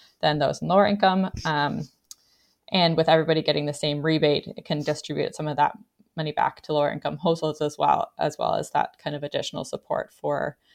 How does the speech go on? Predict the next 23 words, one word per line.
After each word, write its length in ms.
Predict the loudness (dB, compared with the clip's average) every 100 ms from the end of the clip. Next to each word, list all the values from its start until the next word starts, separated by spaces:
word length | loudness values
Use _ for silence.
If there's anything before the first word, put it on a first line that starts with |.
| _ _ -6
um, 440 | 0 2 0 -4 -10 _ _ _ -16
small 360 | -4 0 2
and 100 | 0
medium 260 | -2 -4 -4
businesses 640 | -4 -6 -8 -6 -8 -4
that 180 | -4 -4
may 220 | -6 -6
be 380 | -6 -6 -6 -10 _ _
impacted. 640 | -6 -4 -4 -4 -6 -6 -10 _ _ -16
I 20 | -10
think 160 | -6
there's 140 | -2 0
also, 600 | 0 0 0 0 -4 -6
um, 420 | -8 -6 -8 -12 _ -14
some 280 | -6 -4
in 240 | -4 -6 -8 _ -6
particular 360 | -4 0 0
industries 600 | 0 -4 -6 -4 -4 -2
like 200 | -4 -6
farming 520 | -4 -2 -2 -2 -4 0
that 280 | 2 2 2
are, 440 | -2 -2 -4 -8 _ _ -10
um, 380 | -8 -8 -10